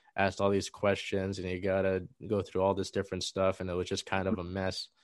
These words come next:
What was your experience like, um, with all of that, you know, prior to, uh, getting the call?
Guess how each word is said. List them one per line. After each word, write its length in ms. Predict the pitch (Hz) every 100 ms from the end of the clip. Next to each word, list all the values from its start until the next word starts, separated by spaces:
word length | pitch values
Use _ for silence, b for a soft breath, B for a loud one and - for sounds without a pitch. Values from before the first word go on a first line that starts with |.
| _ _ _ _
What 200 | - 143
was 220 | 147 101
your 440 | 104 107 110 107 98
experience 600 | 98 - - 101 98 -
like, 300 | 95 92 - _ _ _ _ -
um, 480 | 95 92 87 87 -
with 180 | - 95
all 160 | 101 98
of 100 | 92
that, 280 | 98 95 - -
you 80 |
know, 120 | 95 87
prior 360 | - 104 101
to, 340 | 98 110 101 - _ -
uh, 180 | 95
getting 300 | 92 101 95
the 80 | 87
call? 360 | - 92 85